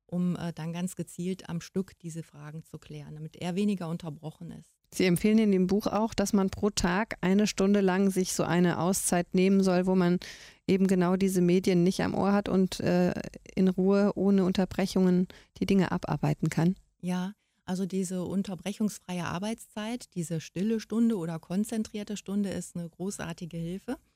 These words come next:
Speaker 1: Äh, in meinen Seminaren empfehle ich das häufig. Die Teilnehmer sagen dann, „Das geht bei uns nicht, das können wir nicht machen.“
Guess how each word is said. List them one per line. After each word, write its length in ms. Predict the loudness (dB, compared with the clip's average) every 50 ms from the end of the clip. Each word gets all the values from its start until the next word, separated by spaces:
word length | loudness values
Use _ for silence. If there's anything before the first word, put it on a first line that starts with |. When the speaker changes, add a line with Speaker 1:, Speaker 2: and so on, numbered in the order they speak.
| _ _ _ _ _ _ _ _ _ _
Speaker 1:
Äh, 280 | -8 -8 -6 -6 -6 -4
in 160 | -4 -2 -2 -2
meinen 220 | -2 -2 -2 -2
Seminaren 540 | 0 0 0 0 0 -2 -2 -2 -2 0 0
empfehle 360 | 0 -2 -4 -6 -8 -6 -8
ich 80 | -8 -8
das 220 | -10 -12 -10 -10
häufig. 360 | -8 -8 -8 -6 -6 -8 -6
Die 120 | -8 -12 -10
Teilnehmer 500 | -8 -8 -6 -6 -4 -4 -4 -4 -4 -6
sagen 260 | -6 -8 -6 -6 -6
dann, 140 | -8 -10 -12
„Das 220 | -16 -18 -20 -20
geht 300 | _ -12 -10 -10 -10 _
bei 120 | -12 -10
uns 300 | -6 -4 -4 -4 -4 -4
nicht, 200 | -6 -8 -6 -8
das 160 | -10 -12 -12 _
können 220 | -4 -2 -2 -2
wir 100 | -2 -2
nicht 220 | -6 -8 -8 -8
machen.“ 340 | -6 -6 -4 -2 -2 -2 -2